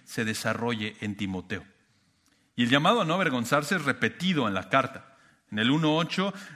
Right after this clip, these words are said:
es llamado a no avergonzarse del testimonio de Cristo. En el uno doce, Pablo, él no se avergüenza de las consecuencias de creer en Jesús. Está encarcelado con un cri-, como un criminal, pero no se avergüenza de eso. En el uno dieciséis,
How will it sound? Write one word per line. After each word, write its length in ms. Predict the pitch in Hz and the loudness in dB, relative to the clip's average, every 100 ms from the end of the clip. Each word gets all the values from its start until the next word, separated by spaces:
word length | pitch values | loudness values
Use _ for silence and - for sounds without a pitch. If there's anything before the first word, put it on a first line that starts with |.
| - | -4
es 300 | 127 131 - | 0 0 2
llamado 300 | 127 139 135 | 2 2 2
a 40 | |
no 100 | 131 | 2
avergonzarse 520 | 139 131 120 127 113 | 0 -2 -2 -2 -2
del 100 | 123 | -4
testimonio 500 | 113 - 110 113 113 | -6 -4 0 2 2
de 120 | 113 | 0
Cristo. 380 | - 165 - - | 0 0 0 -4
En 80 | 98 | -4
el 200 | 98 123 | -2 -2
uno 260 | 139 139 139 | -2 0 2
doce, 420 | 147 196 180 135 - - - | 0 -2 -2 -4 -4 -12 2
Pablo, 400 | 135 165 170 - | 2 2 -2 -2
él 180 | 156 160 - | -2 -2 0
no 380 | 165 165 196 | 4 6 4
se 160 | - 185 | 2 2
avergüenza 540 | 156 147 139 156 156 | 2 2 0 0 0
de 100 | 127 | 0
las 160 | 110 - | -2 -2
consecuencias 840 | 120 107 110 - 131 - 151 156 - - - - | -4 -4 -4 0 -2 0 -2 -2 -10 -20 -20 -12
de 680 | 117 120 113 113 - - _ _ - | -2 2 2 0 -2 -12 _ _ -4
creer 260 | 123 120 | 0 2
en 100 | 127 | 2
Jesús. 560 | 123 117 - 190 - - _ _ | -2 -4 -2 -4 -6 -14 _ _
Está 140 | - 156 | -4 -2
encarcelado 520 | 160 175 135 135 135 | 0 0 0 0 0
con 140 | 113 | -2
un 100 | 120 | -4
cri-, 240 | - 123 - | -4 -8 -4
como 220 | 113 120 | -2 0
un 60 | |
criminal, 500 | 120 127 110 104 139 - - - | 0 0 0 0 -2 -6 -12 -6
pero 160 | 117 | -2
no 100 | 127 | -2
se 140 | 135 123 | -2 -4
avergüenza 480 | 107 104 101 101 | -4 -4 -6 -8
de 100 | 90 | -10
eso. 160 | 92 - _ _ _ _ - | -12 -16 _ _ _ _ 0
En 80 | |
el 100 | 117 | 4
uno 140 | 143 156 | 4 2
dieciséis, 720 | 127 113 107 143 170 190 - | 0 -2 0 0 0 -2 -8